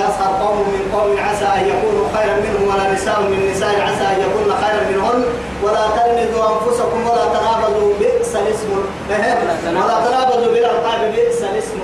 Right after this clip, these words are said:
الفسوق بعد الإيمان ومن لم يتب فأولئك هم الظالمون. أنت مو برسول مرحبا.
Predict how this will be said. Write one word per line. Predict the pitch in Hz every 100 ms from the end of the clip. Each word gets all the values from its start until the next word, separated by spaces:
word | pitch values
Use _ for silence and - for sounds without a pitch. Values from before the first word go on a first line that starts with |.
| 359
الفسوق | 175 165 185 185 180 170
بعد | 180 -
الإيمان | 160 165 156 147 151 147 139 - -
ومن | 175 190 175 165
لم | 160
يتب | 170 180 165 160
فأولئك | 165 156 151 151 151
هم | - 143 156 -
الظالمون. | 123 123 117 233 - - - - - - - 180 - - - - - - - - - - - - -
أنت | 233 262 240
مو |
برسول | 233 - - - - - - - - - - - - - -
مرحبا. | 262 180 190 175